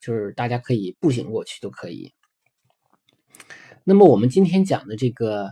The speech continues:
呃，弗拉戈纳尔的作品呢叫《秋千》啊，是在十九世纪中叶啊被收藏进入这个华莱士收藏馆的。那我们今天的这个节目呢，首先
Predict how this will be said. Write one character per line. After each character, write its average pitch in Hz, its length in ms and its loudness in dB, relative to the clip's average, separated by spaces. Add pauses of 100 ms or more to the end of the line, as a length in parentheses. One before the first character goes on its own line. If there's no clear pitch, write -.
(280)
呃， 104 580 -12
弗 - 140 -10
拉 151 100 0
戈 151 140 -2
纳 190 100 2
尔 120 140 -2
的 101 100 -10
作 127 140 -2
品 107 240 -8
呢 98 80 -18
叫 123 160 -4
《秋 - 220 -2
千》 175 280 -2 (140)
啊， 110 180 -12
是 123 220 -4
在 120 340 -2 (300)
十 127 220 -4
九 131 100 0
世 120 160 -6
纪 127 160 2
中 170 300 6
叶 151 260 4
啊 - 240 -20
被 113 140 -2
收 113 260 -2
藏 101 260 -14
进 107 140 -8
入 95 220 -10
这 87 100 -20
个 87 100 -20
华 - 160 -14
莱 104 80 -10
士 113 140 -14
收 107 140 -12
藏 107 180 -12
馆 101 260 -10
的。 - 160 -20 (480)
那 151 140 0
我 135 160 6
们 151 340 4 (320)
今 170 160 2
天 185 140 -2
的 180 100 2
这 147 120 0
个 127 80 -2
节 85 180 -12
目 123 120 -6
呢， 113 120 -2
首 101 140 -12
先 131 280 -2